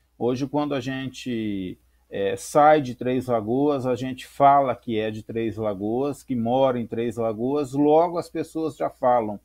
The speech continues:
"Nossa, a cidade tá desenvolvendo, a cidade tá crescendo." Isso traz expectativa positiva pra quem quer vir montar um negócio aqui,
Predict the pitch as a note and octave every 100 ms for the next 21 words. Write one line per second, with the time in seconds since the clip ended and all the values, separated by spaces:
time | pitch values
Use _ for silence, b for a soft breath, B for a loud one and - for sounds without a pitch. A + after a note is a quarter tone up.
0 | _ _ _ C#3+ D#3+ D3 C#3 C#3+ B2+ C3+
1 | C3+ C3+ C3 B2 C3 C3+ G#2 A#2 B2 A#2
2 | - B2+ B2+ B2+ - B2 B2 A#2+ - B2+
3 | B2 A#2 A2 b b b - D#3+ D#3+ E3+
4 | E3+ _ C#3+ D#3 F3 - - D3+ - C#3
5 | - D3+ C3+ C3+ - G3 F#3+ F#3 F3+ -
6 | E3+ G3 C#3 G2 F2+ - - C#3 - D3+
7 | D#3 - _ E3 F#3 G3+ D3 B2 C#3+ C3+
8 | C3 B2+ C3 B2 B2 B2+ B2 G2+ A2 A#2+
9 | A2+ - B2+ C3